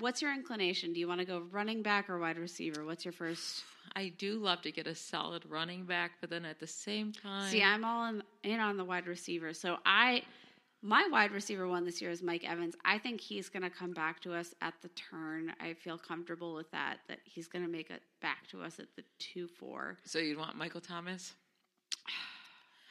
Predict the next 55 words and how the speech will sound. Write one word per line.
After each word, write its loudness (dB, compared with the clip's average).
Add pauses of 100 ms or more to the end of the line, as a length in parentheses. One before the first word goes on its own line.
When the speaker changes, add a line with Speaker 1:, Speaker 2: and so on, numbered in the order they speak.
(120)
Speaker 2:
I 12
don't 6
love 10
Michael 2
Thomas -2
in -6
Dynasty 0
right 2
now, 2
only -2
for -6
the -6
fact -4
that -6
we -2
don't -8
know -6
Speaker 1:
Drew 0
Speaker 2:
what's -2
going 2
to 2
Speaker 1:
Brees. 0
Speaker 2:
happen -4
when -8
Drew -8
Brees -10
leaves. -16
Speaker 1:
I 2 (360)
Speaker 2:
And 10
the 6
home 2
road 2
splits -6
are -4
just -8
so 2
rough. -2 (340)
I 12
love 4
Joe 6
Mixon. 2
I 0
love 2
Melvin -2
Gordon. -2
I 0
love -6 (160)
Juju. -4 (720)
Speaker 1:
I'm 4
inclined 0
to -4
go 0
Melvin -2
Gordon -6
here. -8